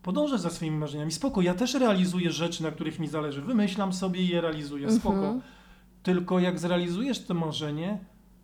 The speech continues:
Speaker 1: co dalej? Co dalej? To naprawdę nie jest tak, że, że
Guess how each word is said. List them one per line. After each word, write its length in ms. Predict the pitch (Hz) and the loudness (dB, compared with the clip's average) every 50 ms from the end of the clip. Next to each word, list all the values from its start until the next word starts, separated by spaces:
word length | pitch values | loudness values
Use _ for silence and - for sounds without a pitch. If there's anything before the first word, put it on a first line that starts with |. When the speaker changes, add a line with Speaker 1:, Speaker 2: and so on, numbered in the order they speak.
| - - - - | -20 -20 -18 -14
Speaker 1:
co 220 | - - 185 170 | -2 0 0 2
dalej? 560 | 151 156 233 247 254 208 165 151 147 143 147 143 - - - - _ _ - - - - _ - | 2 2 2 2 2 2 2 0 -2 -4 -6 -10 -14 -20 -20 -20 _ _ -20 -20 -20 -20 _ -14
Co 220 | - - - 175 175 | -10 -6 -4 -4 -2
dalej? 420 | - 277 262 262 190 156 156 147 - - - - | 0 2 2 4 2 2 2 -2 -6 -10 -4 0
To 80 | 190 | 2
naprawdę 440 | 185 190 185 190 254 285 294 311 320 | 4 4 4 2 0 2 2 4 4
nie 180 | 285 262 226 208 | 6 6 6 6
jest 220 | 190 180 185 - | 4 2 2 2
tak, 340 | - 165 160 156 156 175 165 | 2 2 2 2 -2 -4 -6
że, 300 | - 165 170 170 165 160 - - - - - - _ - - - _ _ - - | -2 2 2 2 2 2 -2 -8 -16 -20 -20 -20 _ -20 -20 -20 _ _ -8 -6
że 500 | 170 143 143 156 175 170 165 165 165 | -6 -4 -2 0 2 2 2 2 0